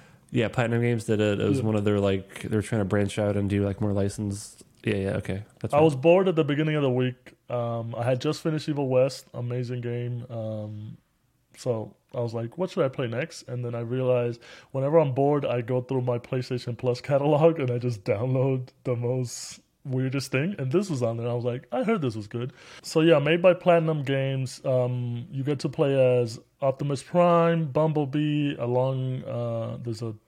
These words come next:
Speaker 2: dinosaur transformer. I don't know all the Transformers, but it's a pretty fun game. Um, pretty short game.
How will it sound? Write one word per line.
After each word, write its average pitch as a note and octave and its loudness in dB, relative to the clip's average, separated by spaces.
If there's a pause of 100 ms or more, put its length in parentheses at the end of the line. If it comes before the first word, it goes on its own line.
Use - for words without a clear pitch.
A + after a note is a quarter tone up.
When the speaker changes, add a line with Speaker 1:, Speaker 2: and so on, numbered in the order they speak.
Speaker 2:
dinosaur C#3+ -4
transformer. D3 -6
I D#3 4
don't D#3+ 4
know B2+ 4
all B2+ 0
the B2 -2
Transformers, A#2+ -4
but C#3 -2
it's C3+ -6
a - -20
pretty A#3 0
fun G#3+ 0
game. D#3 0 (340)
Um, B2 -4
pretty D#3 0
short D3 -2
game. C3+ -2